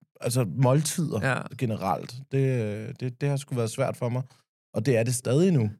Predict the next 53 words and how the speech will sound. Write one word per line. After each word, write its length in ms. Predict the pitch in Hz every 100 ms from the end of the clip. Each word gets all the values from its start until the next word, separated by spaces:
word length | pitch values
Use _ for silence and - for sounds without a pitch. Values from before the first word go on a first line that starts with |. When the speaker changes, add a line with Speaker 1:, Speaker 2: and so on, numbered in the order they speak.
| _
Speaker 1:
Altså, 180 | 110 107
nu 180 | 98 127
er 60 | 117
knægten 460 | - 127 - 143
fem 280 | - 147 131
år, 220 | 113 113
ikke? 120 | 165 160
Speaker 2:
Mm. 260 | 120 117 135
Speaker 1:
Jeg, 260 | 127 123 123
jeg, 100 | 110
jeg 160 | 107 98
kan 140 | - 110
blive 160 | 113
irriteret 360 | 107 - 185 147
over, 320 | 160 101 95
at 160 | - -
jeg 100 | 104
skal 140 | -
lave 120 | 98
mad 200 | 95 92
hver 140 | 107 98
dag. 160 | 71
Speaker 2:
Mm. 60 | 117
Speaker 1:
Men 100 | 107
selvfølgelig 320 | 107 139 156
skal 140 | 165 139
jeg 80 |
det, 160 | 139 147
fordi 160 | 120 110
knægten 400 | - 135 139 143
skal 160 | -
jo 100 | 196
have 120 | 170
mad 140 | 123 104
hver 180 | 95 82
dag. 100 | -
Speaker 2:
Ja, 180 | 123
ja. 60 | - - - 143
Speaker 1:
Men 160 | 123 127
jeg 140 | 123
kan 120 | 131
blive 100 | 135
irriteret 240 | 135 - 170
over, 100 | 165
at 40 |
jeg 100 | 156
skal, 180 | 147 151 - -
jeg 140 | 151
skal 160 | 143 156
finde 240 | - 165
ud 100 | 190
af 180 | 175 156
hver 160 | 123